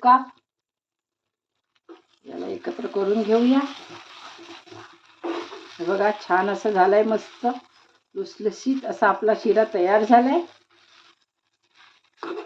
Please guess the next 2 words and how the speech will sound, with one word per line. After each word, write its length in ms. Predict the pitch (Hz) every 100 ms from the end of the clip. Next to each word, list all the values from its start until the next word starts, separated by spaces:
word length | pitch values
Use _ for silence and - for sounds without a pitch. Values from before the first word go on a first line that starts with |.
| - - - - _ _ _ _ _ _ _ _ - - _ 175 -
गॅस 240 | 190 180
बंद 240 | 202 214